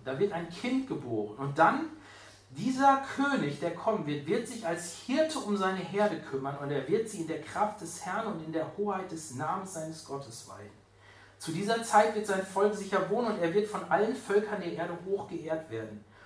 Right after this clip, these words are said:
und er wird der Friede sein. Warum sollte uns das hellhörig machen? Zum einen natürlich,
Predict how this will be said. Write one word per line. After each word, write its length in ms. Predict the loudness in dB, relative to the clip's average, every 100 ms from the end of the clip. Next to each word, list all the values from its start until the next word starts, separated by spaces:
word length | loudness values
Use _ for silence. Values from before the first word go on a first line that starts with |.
| -10
und 120 | -4
er 140 | -2 0
wird 220 | -2 -2
der 100 | -6
Friede 420 | -6 -12 -10 -10
sein. 300 | -10 -14 -16 -20 -20 -20 -20 -20 -20 -20 -20 -20 -20 -20 -20 _ -20 _ -10
Warum 160 | -8 -4
sollte 220 | -4 -6
uns 100 | -8
das 200 | -10 -8
hellhörig 460 | -6 -6 -8 -8
machen? 380 | -10 -10 -10 -12 -14 -20 -20 -20 -20 -20 _ -20 -20 -20 -14
Zum 200 | -6 -2
einen 240 | 0 2 0
natürlich, 560 | -4 -2 0 0 -2